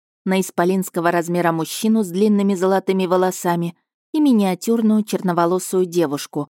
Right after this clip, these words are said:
кружащихся друг напротив друга с мечами наголо. Принцесса издает боевой клич и нападает на Демиана. Он ускользает с ловкостью, которой не ждешь от такой горы мускулов, и ныряет в бок. Но не тут-то было.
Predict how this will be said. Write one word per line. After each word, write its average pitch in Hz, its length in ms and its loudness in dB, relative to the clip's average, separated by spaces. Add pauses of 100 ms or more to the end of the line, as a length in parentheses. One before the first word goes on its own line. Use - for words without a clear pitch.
(260)
кружащихся 170 680 -2
друг 165 240 -2
напротив 170 460 -2
друга 190 280 0
с - 100 -8
мечами 165 400 -2
наголо. 160 540 0 (720)
Принцесса 160 680 -2
издает 160 440 -2
боевой 160 400 0
клич 208 400 -4 (360)
и 269 80 0
нападает 180 640 0
на 190 140 0
Демиана. 151 680 -2 (520)
Он 175 180 0
ускользает 170 680 -4
с - 160 -14
ловкостью, 196 500 -2
которой 196 320 0
не 202 180 2
ждешь 175 320 -4
от 156 100 -10
такой 170 280 0
горы 165 260 0
мускулов, 156 580 -4 (420)
и 277 80 2
ныряет 180 460 2
в 160 120 -8
бок. 156 340 -4 (440)
Но 240 120 2
не 240 160 2
тут-то 220 380 -2
было. 147 380 -2